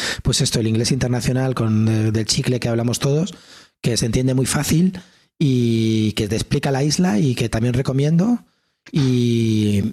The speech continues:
te metes en la página de la isla, buscas el vídeo del alemán y verás que, que se, se entiende fácilmente de lo que va.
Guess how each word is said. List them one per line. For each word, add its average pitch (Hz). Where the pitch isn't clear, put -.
te 117
metes 123
en 135
la 123
página 131
de 127
la 123
isla, 135
buscas 127
el 113
vídeo 120
del 113
alemán 127
y 120
verás 110
que, 113
que -
se, 117
se -
entiende 117
fácilmente 113
de 113
lo 110
que 113
va. 135